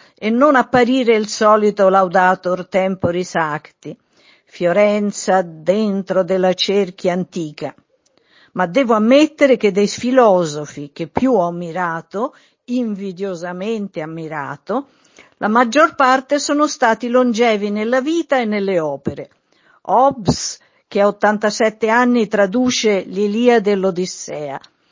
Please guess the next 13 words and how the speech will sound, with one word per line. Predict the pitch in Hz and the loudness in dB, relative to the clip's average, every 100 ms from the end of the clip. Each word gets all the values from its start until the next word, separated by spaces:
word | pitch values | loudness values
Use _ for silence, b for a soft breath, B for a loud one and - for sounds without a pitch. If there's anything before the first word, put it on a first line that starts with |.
| b b b b | b b b b
Kant, | - 247 302 277 233 - 175 | -2 4 4 4 0 -4 -10
che | 208 190 | -8 -4
quasi | 220 208 202 | 0 0 0
ottantenne | 208 - 208 196 240 254 254 208 185 b b b | -4 -4 -4 -4 -2 0 0 -2 -6 b b b
scrive | b - - 226 247 220 | b -12 -6 -2 0 0
quell'aureo | 208 185 185 202 220 226 202 190 | -2 -4 0 2 4 4 2 0
libretto | 185 175 196 214 220 _ 190 180 | -2 -4 0 0 0 _ -6 -6
che | 208 190 | -2 0
è | 190 180 _ | 0 -4 _
Per | - 202 185 | -2 -2 -2
la | 190 | -6
pace | 185 190 190 - | -4 -4 -6 -8
perpetua. | 180 165 175 - 139 139 - 139 | -12 -12 -12 -12 -12 -12 -16 -18